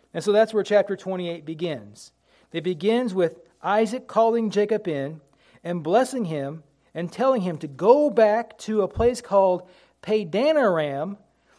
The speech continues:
and get a wife from the, his mother's people, from Rebekah's people, from the daughters of Laban, thy mother's brother. Go back and marry one of your cousins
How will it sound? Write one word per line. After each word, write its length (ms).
and 180
get 180
a 80
wife 760
from 280
the, 240
his 220
mother's 600
people, 340
from 240
Rebekah's 480
people, 500
from 160
the 100
daughters 560
of 180
Laban, 800
thy 220
mother's 760
brother. 420
Go 200
back 280
and 160
marry 420
one 160
of 120
your 120
cousins 840